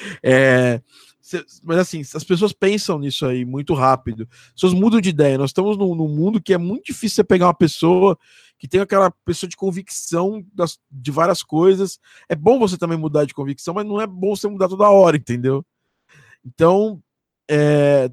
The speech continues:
ter uns objetivos bem claros, definidos pra cada trimestre, me ajudou pra caramba. Então, eu, eu separo lá, só coloco isso.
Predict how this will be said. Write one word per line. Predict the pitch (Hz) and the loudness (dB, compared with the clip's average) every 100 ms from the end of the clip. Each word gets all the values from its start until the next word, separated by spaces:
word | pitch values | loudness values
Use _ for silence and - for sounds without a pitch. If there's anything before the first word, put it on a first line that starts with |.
| _ | _
ter | 202 | 2
uns | 247 262 196 | 2 0 -2
objetivos | 190 180 185 180 170 | -2 -2 -4 -4 -6
bem | 147 196 233 | -4 -4 -4
claros, | 170 156 147 135 | -4 0 0 -2
definidos | 139 143 156 147 127 | -6 -8 -12 -14 -10
pra | 139 | -10
cada | 139 175 208 | -8 -4 -4
trimestre, | 185 165 147 147 180 196 147 123 _ _ _ | -4 -8 -8 -6 -6 -8 -8 -10 _ _ _
me | 131 | -2
ajudou | 160 165 180 170 | 0 0 2 2
pra | 175 | 0
caramba. | 170 202 185 151 127 113 _ _ | 0 0 0 -2 -4 -8 _ _
Então, | - 214 | -4 -2
eu, | 240 220 | 0 0
eu | 180 | -2
separo | 180 202 180 180 180 | -2 -4 2 2 0
lá, | 165 175 202 - _ | -2 -4 -8 -16 _
só | _ 214 | _ -8
coloco | 226 233 226 220 | -4 -4 -4 -6
isso. | 175 151 131 | -8 -10 -16